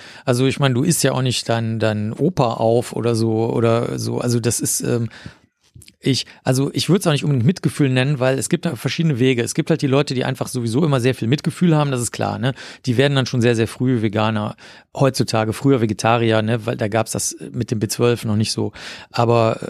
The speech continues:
also man muss ja als Veganer oder Veganerin muss ja B zwölf zusätzlich nehmen. Und, ähm, das ist der klassische Weg.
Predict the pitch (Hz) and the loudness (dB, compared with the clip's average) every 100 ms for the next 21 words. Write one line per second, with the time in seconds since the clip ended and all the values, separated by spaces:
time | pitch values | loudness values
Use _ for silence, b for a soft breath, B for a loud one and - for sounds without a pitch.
0 | - 117 120 117 123 117 110 120 107 110 | -4 0 4 4 4 2 0 0 2 2
1 | 110 110 123 107 104 113 110 110 120 113 | 2 0 -2 -2 0 0 2 2 2 2
2 | 104 - 113 110 - - - 107 104 123 | 0 0 0 0 -2 -14 -4 -2 -2 -4
3 | - 110 113 _ - - _ _ _ - | -4 -6 -6 _ -20 -20 _ _ _ -12
4 | - 131 123 - B B B B _ - | 0 2 2 -2 B B B B _ -4
5 | 123 120 113 113 - _ - 127 143 156 | 0 0 -2 -4 -8 _ -16 -2 0 2
6 | - - 139 - 123 - 113 104 98 101 | -2 0 0 2 -2 0 -6 -8 -8 -8